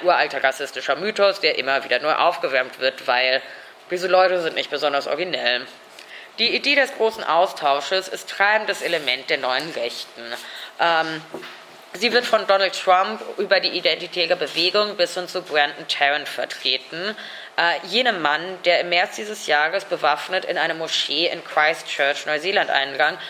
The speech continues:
und fünfzig Menschen muslimischen Glaubens ermordete. Er schrieb dieses spannende Buch The Great Replacement Towards a New Society, also Der große Austausch.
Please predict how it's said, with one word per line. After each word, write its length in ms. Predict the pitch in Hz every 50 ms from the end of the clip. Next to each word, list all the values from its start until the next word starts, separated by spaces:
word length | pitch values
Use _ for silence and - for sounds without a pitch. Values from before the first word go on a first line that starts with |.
| - - -
und 140 | - 226 220
fünfzig 480 | - 202 202 202 - - 208 202 -
Menschen 420 | - 156 151 147 151 - - 190 185
muslimischen 640 | 180 175 - - - 147 139 147 160 156 - 180 156
Glaubens 420 | - 131 127 135 135 147 147 -
ermordete. 720 | - 131 127 117 117 120 113 110 117 113 - - 120 - 131 - - - - - -
Er 80 | 165
schrieb 260 | 165 - - 196 190 -
dieses 260 | - 226 220 240 233
spannende 360 | - - 180 175 175 170 180
Buch 380 | - - 147 170 185 196 214 - - - - - -
The 80 | 170 165
Great 400 | 143 151 151 147 156 170 - -
Replacement 800 | 175 - - - 165 170 180 - - - 143 143 143 147 160
Towards 440 | - - 151 131 135 131 135 131 -
a 80 | - 156
New 220 | 147 131 127 139
Society, 800 | 131 - 139 - - - 139 139 131 127 113 - 135 135 170 165
also 340 | 87 131 127 127 143 135 135
Der 200 | - - 135 -
große 360 | - 120 117 117 - 143 -
Austausch. 800 | - 117 117 - - - - - - - 95 113 - - -